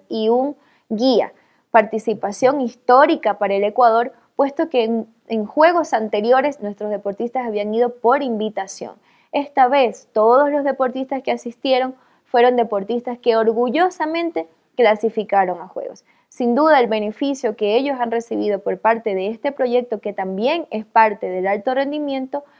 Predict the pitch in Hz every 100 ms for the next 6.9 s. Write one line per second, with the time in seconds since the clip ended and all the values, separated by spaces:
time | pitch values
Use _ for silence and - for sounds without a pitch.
0 | _ _ _ - 330 349 - - _ _
1 | - 285 - 339 247 208 226 226 240 240
2 | 277 262 240 220 220 208 208 247 294 _
3 | _ - 233 220 254 262 302 294 285 247
4 | 247 247 254 247 247 240 240 233 208 208
5 | 220 _ 196 190 185 202 196 190 175 -
6 | 160 175 180 - - _ - -